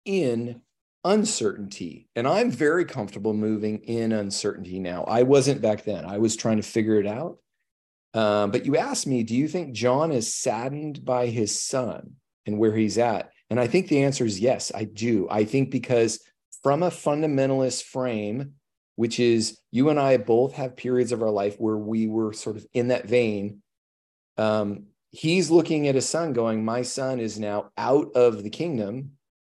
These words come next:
And Abraham's point is, "N-, no, I've transcended your version."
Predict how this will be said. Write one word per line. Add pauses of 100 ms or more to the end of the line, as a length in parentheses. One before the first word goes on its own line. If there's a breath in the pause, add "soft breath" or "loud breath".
(260)
And
Abraham's
point
is, (220)
"N-,
no,
I've
transcended
your
version."